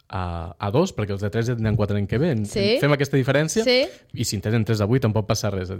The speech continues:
Speaker 1: De zero a tres, famílies amb, això, amb nadons, tant a les cinc com a les sis, fem una sessió oberta.
Speaker 2: I què es fa en aquestes sessions? Eh, eh, el projecte educatiu en aquestes edats de zero a dos, que estem parlant de nadons, de bebès, de, de, de, de nens molt petitets, molt petitets,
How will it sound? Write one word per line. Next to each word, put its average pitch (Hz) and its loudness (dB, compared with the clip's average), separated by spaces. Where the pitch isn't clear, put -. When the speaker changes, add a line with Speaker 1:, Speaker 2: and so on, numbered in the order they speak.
Speaker 1:
De 117 0
zero 147 4
a 139 0
tres, 208 2
famílies 123 2
amb, 104 0
això, 98 -8
amb 90 -4
nadons, 196 0
tant 98 -4
a 95 -2
les 95 -4
cinc 135 -2
com 107 -2
a 101 0
les 101 0
sis, 214 -2
fem 107 0
una 98 -2
sessió 92 -6
oberta. 85 -6
Speaker 2:
I 311 0
què 381 2
es - 0
fa 180 0
en 185 -4
aquestes 190 -4
sessions? 180 -2
Eh, 202 2
eh, 202 0
el - 2
projecte 285 2
educatiu 262 0
en 226 0
aquestes 247 0
edats 220 0
de 214 2
zero 220 2
a - 0
dos, 220 0
que 220 -4
estem 240 -4
parlant 226 0
de 240 4
nadons, 220 2
de 226 0
bebès, 190 0
de, 208 0
de, 202 -4
de, 190 -4
de 202 -10
nens 214 -2
molt 269 2
petitets, 214 -2
molt 202 -4
petitets, 202 -4